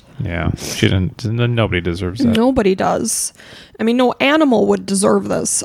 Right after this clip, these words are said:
Speaker 2: I,
Speaker 1: No.
Speaker 2: I don't know how humans could be capable.
Speaker 1: It's a, it's something to keep in mind. You know, when you think, like, you'll never be like that, or, yeah, humans can be definitely pushed towards some weird shit if, uh, if given the, the wrong opportunity.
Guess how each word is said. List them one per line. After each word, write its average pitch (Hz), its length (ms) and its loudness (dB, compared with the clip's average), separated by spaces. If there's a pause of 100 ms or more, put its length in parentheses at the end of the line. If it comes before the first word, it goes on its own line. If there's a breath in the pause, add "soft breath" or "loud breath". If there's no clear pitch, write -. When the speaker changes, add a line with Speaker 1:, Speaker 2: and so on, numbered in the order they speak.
Speaker 2:
I, - 40 0
Speaker 1:
No. 104 280 -2
Speaker 2:
I 233 60 2
don't 254 180 0
know 240 120 0
how 247 180 0
humans 262 400 -2
could 202 160 -2
be 240 80 -4
capable. - 800 -2 (760 loud breath)
Speaker 1:
It's - 240 0
a, 226 180 2
it's 175 160 -2
something 190 460 0
to 139 80 4
keep - 220 0
in 107 80 -2
mind. 95 400 0 (160)
You 98 100 -4
know, 101 140 4
when 104 180 0
you 92 80 -2
think, 113 300 -2
like, 101 180 0
you'll 101 100 0
never 92 360 -4
be 104 260 0
like 107 200 2
that, 110 300 2
or, 87 200 -6 (720 loud breath)
yeah, 98 420 0 (180)
humans 180 440 2
can 143 180 -2
be 127 380 0 (340)
definitely 123 500 2
pushed - 380 -4
towards 104 400 0
some 87 420 -6
weird 101 320 0
shit - 360 0 (180)
if, - 380 -6
uh, - 360 -4
if - 160 -6
given 92 240 0
the, 90 160 -4
the - 180 -2
wrong 104 240 2
opportunity. 98 600 -2